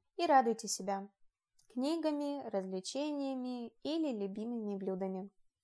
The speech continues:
Как и на любом пути, вам могут встречаться препятствия. Абьюзивные отношения, неудачная стрижка, плохой день или люди из вашего окружения. Присмотритесь и сделайте шаг навстречу себе.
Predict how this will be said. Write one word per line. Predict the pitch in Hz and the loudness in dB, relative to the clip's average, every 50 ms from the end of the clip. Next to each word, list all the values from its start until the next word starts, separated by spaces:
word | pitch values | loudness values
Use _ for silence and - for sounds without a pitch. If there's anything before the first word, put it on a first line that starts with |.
| _ _ _ _ _ _ _ _ | _ _ _ _ _ _ _ _
Как | - 277 294 294 320 | 4 6 6 6 6
и | |
на | 302 285 277 269 | 4 4 4 4
любом | 262 254 240 269 269 254 254 | 4 4 6 6 4 4 2
пути, | - 240 247 - - 285 320 349 - | -2 -4 -2 -2 0 0 2 2 2
вам | - 240 247 247 247 | 0 0 0 2 2
могут | 262 269 247 247 247 | 2 2 2 2 -2
встречаться | - - - - - - - 254 262 - - 247 | -4 -8 -8 -8 -2 0 2 2 2 0 -2 -2
препятствия. | - - 233 240 240 214 202 190 - - - - 190 185 202 202 _ _ _ _ _ - - - | 0 0 0 2 4 4 4 2 0 -6 -8 -6 -6 -6 -8 -12 _ _ _ _ _ -20 -10 -4
Абьюзивные | - 254 247 277 294 294 339 370 349 311 262 233 | -2 0 2 2 4 4 4 4 4 4 4 2
отношения, | 214 - 208 214 - - - 294 320 339 330 311 294 277 262 | 2 0 -4 -4 0 2 4 4 6 4 4 2 2 2 2
неудачная | 240 214 208 202 202 190 202 196 196 196 - - 202 196 196 | 2 2 2 2 2 4 4 4 4 4 0 -2 -2 -2 -2
стрижка, | - - - - 294 302 311 302 - - - 262 | -4 -6 -4 0 2 2 2 0 -2 -2 -4 -4
плохой | 254 - 214 202 196 - - 196 196 185 | -2 0 0 0 0 0 -2 -2 -2 0
день | 185 226 247 277 285 285 277 247 - - | 0 0 0 0 0 0 -2 -4 -4 -4
или | 220 240 247 240 226 208 | -4 -4 -2 -2 -2 -2
люди | 196 196 208 233 247 214 226 | 0 0 0 -2 -2 -2 -2
из | 208 196 202 | -4 -2 -2
вашего | 190 196 208 202 - 208 196 196 | -2 -2 -2 -4 -4 -6 -6 -6
окружения. | 190 - 196 190 190 190 190 185 185 190 190 202 208 _ _ _ _ _ _ _ _ _ _ _ _ _ _ _ | -6 -6 -8 -8 -6 -6 -6 -6 -6 -8 -10 -12 -16 _ _ _ _ _ _ _ _ _ _ _ _ _ _ _
Присмотритесь | - 240 233 - 240 233 226 - 294 294 - 262 226 - | -6 -4 -4 -4 -6 -6 -6 -6 -8 -6 -6 -8 -8 -8
и | 214 202 | -8 -6
сделайте | 196 220 226 220 214 208 208 - 208 | -4 -2 -2 -2 -2 -4 -4 -6 -6
шаг | - - 233 233 - | -4 -4 -4 -4 -4
навстречу | 214 202 - - - - 214 208 - 214 | -8 -10 -10 -10 -10 -8 -8 -8 -8 -8
себе. | - - - 214 196 196 190 185 185 | -8 -6 -6 -6 -4 -2 -4 -4 -4